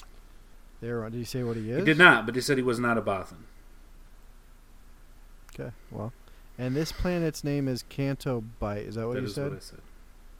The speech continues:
Speaker 1: Yeah, Canto Bight Casino.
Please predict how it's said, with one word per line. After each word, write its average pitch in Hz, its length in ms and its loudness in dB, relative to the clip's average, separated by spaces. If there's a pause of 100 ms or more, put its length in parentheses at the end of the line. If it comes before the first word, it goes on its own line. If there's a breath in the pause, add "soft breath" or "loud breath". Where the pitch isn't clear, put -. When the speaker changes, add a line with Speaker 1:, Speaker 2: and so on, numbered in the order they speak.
(1200)
Speaker 1:
Yeah, 104 280 -4
Canto 135 420 -2
Bight 113 420 -2
Casino. 92 640 -4